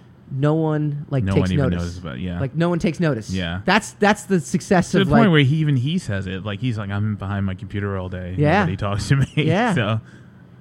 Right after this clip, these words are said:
Speaker 2: you know. Um, but still, that's gotta be
Speaker 1: Yeah.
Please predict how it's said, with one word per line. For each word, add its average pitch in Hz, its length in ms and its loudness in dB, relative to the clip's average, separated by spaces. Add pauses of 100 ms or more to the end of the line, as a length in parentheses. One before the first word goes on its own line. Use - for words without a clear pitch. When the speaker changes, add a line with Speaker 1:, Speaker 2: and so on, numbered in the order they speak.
(140)
Speaker 2:
you 113 80 -6
know. 98 280 -2 (480)
Um, 104 600 0 (480)
but 156 240 2
still, 139 340 4
that's 113 240 0
gotta 92 240 -4
be 87 260 -6 (200)
Speaker 1:
Yeah. 123 300 -2